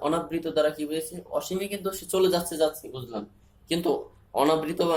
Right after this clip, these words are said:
আবৃত দ্বারা যেটা ভাগ আছে, আবৃত যেটার উপর পূর্ণপণিক থাকে। এখন পূর্ণপণিকটা কেমন?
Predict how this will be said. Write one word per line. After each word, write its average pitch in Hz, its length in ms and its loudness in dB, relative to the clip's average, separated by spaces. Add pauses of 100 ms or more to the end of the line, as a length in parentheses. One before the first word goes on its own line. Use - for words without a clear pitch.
(100)
আবৃত 135 340 -2
দ্বারা 135 180 4 (160)
যেটা - 260 -2
ভাগ 104 100 2 (100)
আছে, - 160 -10 (680)
আবৃত 170 320 2 (480)
যেটার 147 260 0
উপর 156 140 -4 (100)
পূর্ণপণিক 196 580 4
থাকে। 120 240 -2
এখন 113 180 -2
পূর্ণপণিকটা 180 600 0
কেমন? 160 220 4